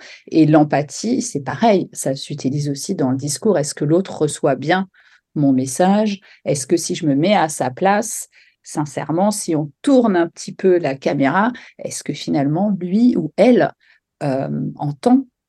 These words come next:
comprend ce que je dis ? Parce qu'il n'a pas forcément, on en a déjà parlé dans certains épisodes, et ne serait-ce qu'avec, euh, récemment, avec Laurence Anne, on n'a pas tous les mêmes personnalités, on n'a pas tous les mêmes façons de fonctionner.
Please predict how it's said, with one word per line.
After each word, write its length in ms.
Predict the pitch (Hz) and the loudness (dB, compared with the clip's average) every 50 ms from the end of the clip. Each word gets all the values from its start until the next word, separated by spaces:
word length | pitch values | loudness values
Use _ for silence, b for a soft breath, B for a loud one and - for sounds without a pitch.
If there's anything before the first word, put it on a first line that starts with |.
| _ - | _ -10
comprend 440 | - 175 160 151 - - 220 247 | -6 -6 -6 -4 -2 2 4 4
ce 160 | 262 - - 185 | 4 4 -2 -4
que 160 | - - 160 | -2 -2 -2
je 140 | 156 151 143 | 0 -2 -2
dis ? 260 | 139 151 196 269 269 | -2 -4 -6 -6 -6
Parce 260 | - 156 151 - - | -8 -10 -10 -10 -12
qu'il 160 | - - - 139 | -8 -4 -4 -4
n'a 100 | 127 127 | -4 -4
pas 200 | 127 - 247 240 | -4 -4 -6 -4
forcément, 540 | - - - - - - 151 151 165 190 190 | -6 -10 -12 -10 -10 -6 -4 -4 -2 -2 -2
on 60 | 156 | -2
en 80 | 135 131 | -4 -4
a 120 | 127 127 | -4 -4
déjà 260 | 123 151 156 170 170 | -4 -4 -4 -4 -4
parlé 260 | 160 - 151 156 165 | -4 -4 -6 -6 -6
dans 260 | 156 143 139 135 - b b b b b | -6 -6 -6 -6 -8 b b b b b
certains 380 | - - 165 - - 175 175 165 | -10 -8 -8 -6 -4 -4 -2 -2
épisodes, 580 | 147 143 135 - - 160 156 165 170 165 151 | -4 -6 -8 -8 -10 -6 -2 0 0 0 0
et 60 | 139 | 0
ne 120 | 135 139 139 | 0 0 -2
serait-ce 340 | 139 - - 175 170 - - | -2 -2 -4 -4 -4 -4 -6
qu'avec, 440 | - 139 143 139 143 143 - - | -6 -4 -4 -4 -6 -6 -6 -6
euh, 180 | 151 135 139 139 | -4 -4 -2 -2
récemment, 580 | 127 151 147 147 - - 156 156 160 170 170 b b b b b b b b 170 - - | -2 -2 -2 -2 -2 -2 0 0 0 -2 -2 b b b b b b b b -16 -6 0
avec 300 | 160 151 143 147 147 - | 0 2 2 0 0 -2
Laurence 300 | 156 147 143 143 139 - - | -2 -2 -2 -2 -4 -4 -2
Anne, 320 | 190 214 254 226 196 - b b b b b b _ - | 0 2 4 2 2 0 b b b b b b _ -6
on 60 | 151 | -6
n'a 120 | 147 143 | -4 -4
pas 160 | - - - - - | -6 -12 -20 -20 -6
tous 240 | - 262 269 - - | -4 -4 -4 -2 -2
les 60 | 156 | -2
mêmes 220 | 147 147 185 214 | 0 2 2 2
personnalités, 800 | 214 165 143 - - - 156 156 170 175 175 180 - - 196 196 - | 0 -2 -6 -6 -4 -4 -2 -2 -2 -2 -4 -6 -4 -2 -2 -2 -2
on 40 | 156 | -4
n'a 120 | 147 127 127 | -6 -6 -6
pas 140 | 123 127 123 - | -10 -12 -10 -6
tous 260 | - 262 247 - - | -6 -4 -4 -4 -4
les 80 | - | 0
mêmes 160 | 147 156 196 208 | 0 2 0 0
façons 300 | - - 143 - 208 220 | -2 -6 -4 -2 -2 -4
de 60 | 214 | -2
fonctionner. 560 | - 202 196 - - - 196 185 170 175 - | -2 -4 -6 -6 -6 -6 -4 -4 -4 -8 -12